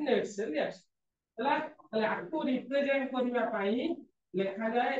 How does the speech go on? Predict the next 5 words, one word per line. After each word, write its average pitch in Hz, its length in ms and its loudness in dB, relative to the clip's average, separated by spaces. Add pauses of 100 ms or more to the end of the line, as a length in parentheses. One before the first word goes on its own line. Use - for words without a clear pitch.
(160)
ଇଲେକ୍ଟ୍ରୋକେମିକାଲ 247 1500 0 (540)
ସେଲ 254 580 4 (200)
ରିପ୍ରେଜେଣ୍ଟେସନ। 214 640 -2
ଛଅଟା 262 240 2
ଲେଖୁଛି। 240 280 0